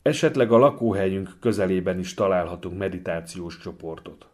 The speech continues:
Nem baj, ha más típusú gyakorlatot végeznek, amennyiben csendben végzett gyakorlatról van szó. Másfelől viszont törekednünk kell arra, hogy gyakorlásunkban saját magunkra támaszkodjunk,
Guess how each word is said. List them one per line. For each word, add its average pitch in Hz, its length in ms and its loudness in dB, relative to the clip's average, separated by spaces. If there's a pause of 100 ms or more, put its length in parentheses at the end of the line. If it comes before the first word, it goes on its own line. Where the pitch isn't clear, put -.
(1300)
Nem 147 280 6
baj, 110 240 8
ha 101 140 -2
más 107 280 0
típusú 101 400 -10
gyakorlatot 92 720 -6
végeznek, 87 800 -10 (500)
amennyiben 127 560 4
csendben 98 500 -2
végzett 92 360 -4
gyakorlatról 87 720 -8
van 87 160 -8
szó. 80 400 -16 (1400)
Másfelől 117 680 2
viszont 120 480 -2
törekednünk 101 680 2
kell 95 200 0
arra, 110 580 2 (320)
hogy 113 180 -2
gyakorlásunkban 107 880 2
saját 104 460 4
magunkra 95 480 -6
támaszkodjunk, 82 920 -12